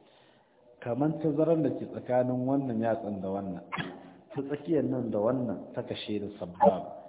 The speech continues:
Kaga ai ba wata tazara bane tsakaninsu, ko ba kuma kwausakan juna suke. To haka kiyama tana makwabtakan lokacin annabi. To sai ka duba tsakanin zuwa annabi da yanzu shekara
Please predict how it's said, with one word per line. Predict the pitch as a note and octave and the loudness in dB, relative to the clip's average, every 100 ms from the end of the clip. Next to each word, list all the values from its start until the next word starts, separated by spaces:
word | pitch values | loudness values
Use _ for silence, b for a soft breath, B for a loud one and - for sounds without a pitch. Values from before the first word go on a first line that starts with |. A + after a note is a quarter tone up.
| B B B B - - - | B B B B -20 -20 4
Kaga | - D#3+ F3+ | 8 10 10
ai | F#3+ | 10
ba | F#3+ D3 | 12 12
wata | C#3+ C#3+ C#3+ | 10 6 0
tazara | C#3+ D3 D3 C#3+ | 4 8 10 10
bane | D3+ C3+ | 8 4
tsakaninsu, | - - A2 A2 A2 G#2+ - - | 0 -4 0 2 0 -4 -10 -4
ko | - E3 | 4 8
ba | D3+ - | 8 8
kuma | C#3 | 4
kwausakan | C#3 C#3 C3+ F#3+ D#3+ | 6 4 4 6 6
juna | B2 B2 A#2+ - | 6 2 0 -2
suke. | B2 - - B B B B | -6 -10 -14 B B B B
To | C#3 | 6
haka | E3 F3 E3 | 8 8 2
kiyama | C3+ D#3 D#3+ C3+ C3 | 6 8 10 6 4
tana | D3 C#3 | 4 4
makwabtakan | A#2 - G#2 - - A#2 A2+ | 2 0 -2 -4 -4 0 0
lokacin | A2+ G2+ - A2 | 0 -2 -6 -8
annabi. | G2 F#2+ F2 - - B B B B B B - | -6 -6 -6 -10 -18 B B B B B B -6
To | C3 D#3 | -2 2
sai | G3 | 4
ka | F#3+ | 4
duba | D3+ E3+ E3 C#3 - - - - - - - - - - | 2 4 8 6 6 -2 -6 -10 -14 -16 -18 -20 -20 -6
tsakanin | B2+ A#2+ F3 F3+ F3 E3+ | -4 6 8 10 8 4
zuwa | D#3+ F#3 A#2+ | 6 6 6
annabi | B2 C#3 C3+ | 4 2 2
da | A#2 | 4
yanzu | G#2+ G2+ G2+ A#2+ | 4 4 2 -2
shekara | - A2 C3+ B2+ | -4 0 6 6